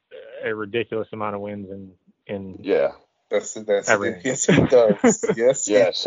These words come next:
Speaker 3: and he's
Speaker 2: seven hundred thirty-seven,
Speaker 1: Oh
Speaker 2: I
Speaker 1: my
Speaker 2: think.
Speaker 1: God, I can't, I
Speaker 3: And
Speaker 1: can't
Speaker 3: he's
Speaker 1: even fathom. So,
Speaker 3: and he's still
Speaker 2: Six.
Speaker 1: so
Speaker 3: winning.
Speaker 1: Billy Pauch Senior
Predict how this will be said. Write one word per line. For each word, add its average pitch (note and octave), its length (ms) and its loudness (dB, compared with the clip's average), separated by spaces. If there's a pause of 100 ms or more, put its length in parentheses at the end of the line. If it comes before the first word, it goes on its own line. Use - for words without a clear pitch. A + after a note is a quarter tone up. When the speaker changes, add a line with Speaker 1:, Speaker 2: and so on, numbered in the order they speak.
Speaker 3:
and B2 120 6
he's C3 140 8
Speaker 2:
seven A#2+ 120 6
hundred G#2+ 140 -2
thirty-seven, A2 720 2
Speaker 1:
Oh - 20 4
Speaker 2:
I D#2+ 100 2
Speaker 1:
my F2 160 -2
Speaker 2:
think. - 20 2
Speaker 1:
God, D#2+ 280 -4
I G#2 60 -16
can't, B2 360 -16
I B2+ 60 6
Speaker 3:
And - 20 10
Speaker 1:
can't B2 200 4
Speaker 3:
he's - 20 0
Speaker 1:
even B2 240 2
fathom. G2+ 340 -8 (140)
So, A2+ 280 -6
Speaker 3:
and A#2+ 140 4
he's A#2+ 160 0
still D3 340 6
Speaker 2:
Six. B2+ 60 2 (100)
Speaker 1:
so B2 160 2
Speaker 3:
winning. - 0 -
Speaker 1:
Billy D#3+ 320 2
Pauch D3+ 320 -6 (140)
Senior B2 440 -16